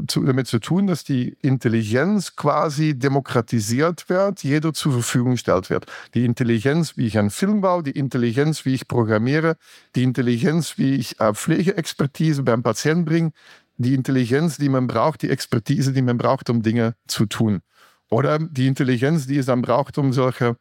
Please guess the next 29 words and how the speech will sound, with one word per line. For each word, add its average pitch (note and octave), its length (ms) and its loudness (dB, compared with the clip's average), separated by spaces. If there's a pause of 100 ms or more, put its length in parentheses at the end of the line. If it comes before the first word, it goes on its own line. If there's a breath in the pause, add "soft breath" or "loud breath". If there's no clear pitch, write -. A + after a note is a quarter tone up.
(420 soft breath)
Humanoid C3 540 0
Robots C3 520 0
zu - 200 0
steuern, C3 500 0
die B2 140 -2
wahrscheinlich A#2+ 500 0
in A2+ 120 -2
fünf C#3+ 340 0
Jahren A#2+ 240 2
für A#2+ 140 -2
dreißig A2 420 0
bis A#2 160 0
vierzigtausend A2+ 720 0
Dollar G#2+ 260 2
auf - 120 -2
den G#2 120 2
Markt G#2+ 280 0
kommen A#2+ 240 0
in B2+ 100 0
den A2 100 0
U A2 80 2
S G#2+ 140 0
A A2+ 240 2
und C#3 180 -2
in G#2+ 120 0
China, C#3+ 480 0
aber G#2+ 180 0
nicht A2 180 -2
hier. - 280 -2